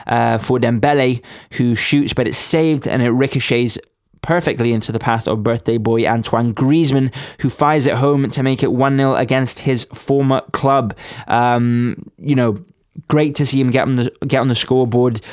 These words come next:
Always good for a striker to score in terms of their confidence, and the fact that it's his birthday,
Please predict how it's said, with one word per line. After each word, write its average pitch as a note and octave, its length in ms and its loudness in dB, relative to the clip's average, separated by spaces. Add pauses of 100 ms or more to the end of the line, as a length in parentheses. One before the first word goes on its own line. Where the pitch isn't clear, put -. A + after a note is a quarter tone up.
(240)
Always D#3 380 4
good B2+ 180 0
for C3 120 0
a A#2+ 40 0
striker B2+ 340 0
to A2 120 -4
score B2 360 0
in A2+ 140 0
terms A#2+ 300 0
of A2 80 0
their A2+ 100 0
confidence, B2 560 -2
and B2 220 0
the - 80 -2
fact C3 220 -2
that B2+ 60 0
it's A2 140 -2
his A2 140 0
birthday, A#2+ 520 0